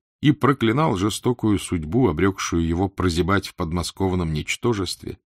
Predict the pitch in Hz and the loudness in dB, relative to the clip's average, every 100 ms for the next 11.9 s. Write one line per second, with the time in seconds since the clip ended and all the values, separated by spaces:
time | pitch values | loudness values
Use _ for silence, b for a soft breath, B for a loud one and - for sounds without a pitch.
0 | _ 107 98 131 170 - 135 113 - 95 | _ 2 4 4 2 2 -2 -2 0 2
1 | 95 85 78 - 110 85 82 90 98 80 | 2 0 -4 -2 -2 -2 0 2 0 0
2 | 80 80 92 82 73 - 107 92 - _ | -4 -2 -2 -2 -6 -2 0 0 -4 _
3 | _ _ 104 123 117 - 139 - 117 95 | _ _ 2 4 4 2 0 0 -2 -2
4 | 82 80 160 - 113 113 92 76 87 110 | -2 -2 -2 -2 -2 -2 -4 -4 -4 -4
5 | - 73 76 71 _ - - - _ _ | -6 -6 -6 -8 _ -20 -20 -20 _ _
6 | _ _ _ 98 95 - 110 98 82 76 | _ _ _ -2 0 2 2 2 -2 -4
7 | 73 58 78 135 - 110 - _ _ - | -6 -10 -6 -6 -6 -12 -16 _ _ -2
8 | 185 104 101 - - 58 95 - 76 - | 0 0 -4 -6 -8 -8 -8 -8 -12 -14
9 | - - - - - - _ _ _ _ | -14 -14 -12 -12 -12 -18 _ _ _ _
10 | _ _ _ _ _ _ _ _ _ - | _ _ _ _ _ _ _ _ _ -6
11 | 98 180 135 107 127 - 123 - | 2 2 2 0 -2 -4 -10 -12